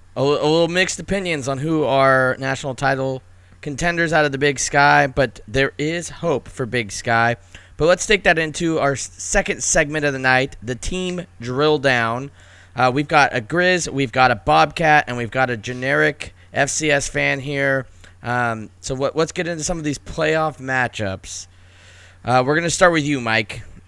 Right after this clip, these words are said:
This is a rematch of just a couple weeks ago with the Grizz taking care of Weber rather handedly in Missoula.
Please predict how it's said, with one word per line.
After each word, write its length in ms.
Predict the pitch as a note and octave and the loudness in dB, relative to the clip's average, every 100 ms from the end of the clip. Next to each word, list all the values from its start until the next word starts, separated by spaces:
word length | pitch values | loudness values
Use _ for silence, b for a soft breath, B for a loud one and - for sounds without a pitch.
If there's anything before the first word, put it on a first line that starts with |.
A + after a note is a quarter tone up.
| - | -16
This 260 | B2 D3 D3+ | -4 -2 0
is 120 | F3 | -2
a 60 | D3+ | 0
rematch 420 | D#3+ D#3 D3+ D3+ | 0 2 0 0
of 60 | B2+ | -2
just 200 | C#3 A#2+ | -2 -4
a 40 | |
couple 280 | - D3 F3+ | -4 -2 -2
weeks 300 | D#3 C3 - | -2 -4 -6
ago 320 | A#2+ A#2+ B2 | -2 0 0
with 180 | B2 A#2+ | -4 -6
the 80 | A#2 | -4
Grizz 440 | C3+ C#3 C3+ - b b b b b - - - D2+ - - - - | 0 2 2 -2 b b b b b -20 -20 -20 -18 -20 -20 -20 -2
taking 300 | - A3 A3 | 2 2 2
care 240 | G3+ G3+ | 2 6
of 80 | E3+ | 6
Weber 340 | D#3+ E3+ E3 D3 | 4 0 0 -2
rather 460 | C3 E3 F3 D#3+ | 2 2 4 2
handedly 680 | C#3+ D#3 D#3 C3+ C3 B2+ B2 | 0 -2 0 -2 -2 -2 -4
in 320 | C#3 C#3 C#3 C3+ | -4 -4 -4 -6
Missoula. 720 | A2 C3 C#3 A2 E2 G2 | -4 -2 -2 -2 -6 -8